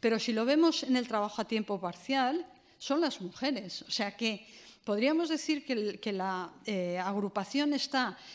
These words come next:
en que las mujeres trabajan más a tiempo parcial, los hombres más a tiempo completo. ¿Eh? Y como ya he dicho, esto es una manera de distribuir el empleo,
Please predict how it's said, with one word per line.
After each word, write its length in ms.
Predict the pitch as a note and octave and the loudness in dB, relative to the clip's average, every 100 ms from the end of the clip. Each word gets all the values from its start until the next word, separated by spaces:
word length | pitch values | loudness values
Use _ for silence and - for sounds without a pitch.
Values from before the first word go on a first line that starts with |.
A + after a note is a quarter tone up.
| - | -6
en 120 | G#3+ | -4
que 100 | G#3+ | -2
las 200 | F#3+ F3+ | -4 -4
mujeres 320 | F#3+ C#4 C#4 | -2 -2 -2
trabajan 380 | - C4+ C#4 C4+ | 0 0 0 0
más 220 | C4+ C4 | 0 -2
a 80 | F#3+ | -6
tiempo 240 | A3+ A3+ | -6 -6
parcial, 460 | B3+ C4 - D4+ D#4 | -6 -6 -4 -4 -2
los 180 | F#3+ - | -6 -6
hombres 360 | G#3+ A3+ A3+ - - | -6 -6 -8 -14 -6
más 320 | A#3+ C#4+ - - | -2 -2 -4 -8
a 100 | G3+ | -4
tiempo 280 | A3 G#3+ G3 | -4 -4 -8
completo. 480 | F3+ D#3+ E3 - - _ _ _ _ _ _ _ | -8 -10 -12 -14 -20 _ _ _ _ _ _ _
¿Eh? 140 | A3 D#4 | -4 -2
Y 120 | G3+ | -2
como 220 | G3+ G3 | -2 0
ya 160 | G#3+ A#3+ | 2 2
he 60 | |
dicho, 420 | C4+ C4+ D#4 D4+ | 0 -2 0 0
esto 360 | G#3+ - B3 A3 | 0 -4 -2 -2
es 160 | G#3 B3+ | -2 0
una 180 | C4 | 2
manera 420 | A#3+ G#3+ A3+ C#4 B3 | 2 2 2 2 2
de 140 | G3+ | 0
distribuir 960 | F#3+ F3 - G3 F#3 F#3+ C#4+ C#4 - - | 0 -2 -2 0 0 2 2 0 -4 -6
el 140 | F#3+ | -2
empleo, 520 | F3+ F3+ C4+ C4+ D#4+ | -2 2 2 4 0